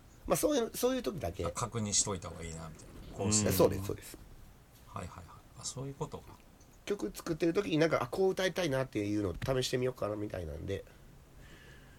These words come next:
Speaker 1: 歌う時ありますけど。
Speaker 2: なるほどな。じゃあなんかメン-、
Speaker 1: うん。
Speaker 2: メンバー、でもメンバー的にはさ、
Speaker 1: はい。
Speaker 2: まあ、例えば作ってる時とかってさ、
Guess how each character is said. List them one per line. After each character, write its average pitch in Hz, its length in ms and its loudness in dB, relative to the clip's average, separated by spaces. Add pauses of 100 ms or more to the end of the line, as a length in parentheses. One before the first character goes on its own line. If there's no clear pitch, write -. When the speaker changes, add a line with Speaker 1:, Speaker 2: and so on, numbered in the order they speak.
(200)
Speaker 1:
歌 101 180 0
う 92 80 2
時 - 180 -10
あ 71 60 -6
り 73 60 -6
ま 80 100 -6
す - 100 -10
け - 100 -8
ど。 - 160 -8 (600)
Speaker 2:
な 98 140 -4
る 85 60 -6
ほ - 140 -14
ど - 100 -16
な。 87 140 -10 (520)
じ 123 60 -4
ゃ - 20 -2
あ - 20 -2
な 101 80 0
ん 98 60 -2
か 104 60 2
メ 117 160 4
ン-、 - 20 4
Speaker 1:
う - 20 2
ん。 139 140 -10
Speaker 2:
メ 120 120 -2
ン 156 160 4
バ 147 380 4
ー、 - 840 -12
で 143 60 0
も 117 60 2
メ 160 100 8
ン 202 80 4
バ 196 120 2
ー 180 40 2
的 165 240 -2
に 139 80 0
は 87 60 0
さ、 135 160 -6 (840)
Speaker 1:
は 107 100 0
い。 80 80 -4 (1200)
Speaker 2:
ま 127 160 0
あ、 120 40 2
例 123 80 2
え 120 40 2
ば 90 100 2
作 - 200 -2
っ - 20 -6
て 104 100 -4
る 101 80 0
時 95 180 -6
と - 60 -10
か - 80 -12
っ - 40 -16
て - 80 -14
さ、 - 140 -14